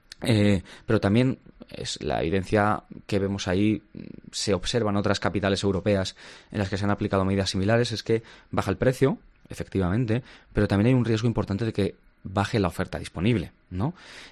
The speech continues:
Y, y eso es un problema, no es un problema para quien ya está en un contrato de alquiler de largo plazo, a quien le va bien, de hecho, porque le baja el precio, pero es un problema para quien está esperando en la fila para tener un contrato, porque si baja la oferta, entonces tenemos un problema.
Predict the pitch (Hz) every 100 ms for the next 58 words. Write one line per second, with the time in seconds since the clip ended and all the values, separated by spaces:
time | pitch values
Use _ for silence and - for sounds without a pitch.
0 | _ - 117 107 98 - - 104 110 -
1 | 123 147 - 98 - 101 107 104 98 -
2 | 104 113 113 113 101 90 82 85 92 -
3 | 95 95 95 98 95 90 101 98 87 85
4 | 92 104 117 - 85 - 82 73 82 90
5 | 185 - 92 82 - - - 73 67 87
6 | - 127 151 - - - - - - 113
7 | 110 107 123 101 90 90 - - 101 104
8 | 98 80 147 127 - _ _ _ - 80
9 | 90 90 87 87 90 90 - _ - -
10 | - 92 95 107 101 127 127 190 - -
11 | - - 92 101 - 101 95 98 90 85
12 | 82